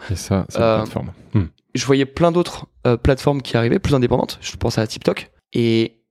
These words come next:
Speaker 2: les gars, ça m'intéressait pas de vendre vingt-sept fish and chips.
Speaker 1: Hmm.
Speaker 2: Parce que vingt-sept fish and chips, ça veut dire que je commande quoi ?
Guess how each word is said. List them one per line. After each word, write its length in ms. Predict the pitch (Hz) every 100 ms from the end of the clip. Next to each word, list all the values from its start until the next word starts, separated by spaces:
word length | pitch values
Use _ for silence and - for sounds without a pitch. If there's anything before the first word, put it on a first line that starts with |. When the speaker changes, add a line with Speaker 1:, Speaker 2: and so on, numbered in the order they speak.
| _ _ _
Speaker 2:
les 120 | 107 120
gars, 280 | 156 170 -
ça 200 | - 117
m'intéressait 400 | 117 131 120 127
pas 120 | 165
de 60 | 131
vendre 180 | 131
vingt-sept 400 | 123 131 127 139 -
fish 180 | -
and 80 | 135
chips. 420 | 127 147 - - - -
Speaker 1:
Hmm. 60 | 90 _ _ _
Speaker 2:
Parce 120 | -
que 80 | -
vingt-sept 340 | 120 127 123 139
fish 140 | -
and 100 | 127
chips, 160 | 160 160
ça 80 |
veut 80 | 127
dire 100 | 123
que 80 | 127
je 60 | -
commande 220 | 123 120
quoi ? 260 | 131 113